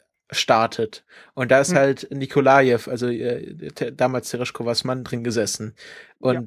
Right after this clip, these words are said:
Speaker 1: das war irgendwie so, er war halt ein sehr schlechter Gast, weil er nicht bemerkt hat, dass der Ehemann grad in den
Speaker 2: Irgendwie.
Speaker 1: Weltraum fliegt.
Speaker 2: Ja. <laughs> Oh, da fehlt jemand.
Speaker 1: Ja.
Speaker 2: Hoppla.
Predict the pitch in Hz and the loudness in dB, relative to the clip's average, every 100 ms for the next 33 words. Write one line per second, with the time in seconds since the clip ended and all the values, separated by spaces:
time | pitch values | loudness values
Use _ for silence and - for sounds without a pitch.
0 | - - 123 139 135 131 139 131 123 127 | -4 -2 2 4 4 4 6 4 4 4
1 | 135 - 127 120 120 131 120 127 113 120 | 4 2 2 2 2 0 0 2 4 2
2 | - 117 117 117 120 - 120 123 127 123 | 2 0 0 -2 -4 -6 -4 -2 -2 -2
3 | - 127 123 135 127 117 110 110 _ _ | -2 -2 0 0 -2 -2 -6 -8 _ _
4 | _ _ _ _ _ _ _ - - 127 | _ _ _ _ _ _ _ -4 2 2
5 | 127 190 175 143 175 131 - - - - | 2 2 4 2 2 -2 0 -2 -2 -4
6 | - _ _ - 240 202 170 170 - - | -10 _ _ 0 4 6 6 4 4 6
7 | 262 - 170 131 - 180 269 233 - 180 | 4 2 -6 -6 -8 -2 0 0 0 -2
8 | 185 240 226 185 160 156 - - - - | 2 2 2 0 -2 -2 -4 -6 -12 -18
9 | - - - 143 185 170 | -18 -2 4 6 6 4